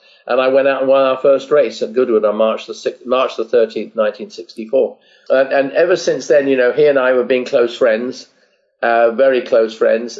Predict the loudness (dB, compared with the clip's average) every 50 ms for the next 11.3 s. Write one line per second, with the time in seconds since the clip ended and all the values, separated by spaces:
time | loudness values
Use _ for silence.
0 | -4 -2 0 0 2 2 2 2 0 0 -2 -2 0 2 0 2 2 2 2 2
1 | 0 0 0 0 0 0 0 0 2 2 2 0 0 -4 -4 -2 -2 -2 0 0
2 | 0 2 2 0 0 -2 -4 0 2 2 2 2 0 -2 -2 -6 -4 -2 0 2
3 | 2 2 2 0 -2 -6 -8 -2 0 0 2 2 2 0 0 0 -2 -2 -2 -4
4 | -10 -10 -4 -2 -2 -2 -2 0 0 0 -2 -2 _ -2 0 0 2 0 2 0
5 | 0 -2 -2 _ _ _ _ _ _ -2 -2 0 0 0 -2 -2 -2 0 0 0
6 | 0 -2 -2 0 0 0 0 2 0 0 2 2 -2 -4 -6 -6 -2 -2 -2 0
7 | -2 -4 -8 -12 -6 -4 -2 -2 -2 -2 -2 0 0 0 0 0 0 0 0 0
8 | 0 -4 -4 0 2 2 4 4 2 2 2 2 2 0 -2 -4 -2 -2 -2 -2
9 | 0 0 0 0 2 2 0 2 4 2 2 2 2 0 0 -4 -2 -2 -2 0
10 | 0 -2 -2 -2 -2 -2 -2 -6 -8 -8 -8 -8 -8 -4 -2 -2 -2 -2 -2 -4
11 | -4 -4 -6 -14 _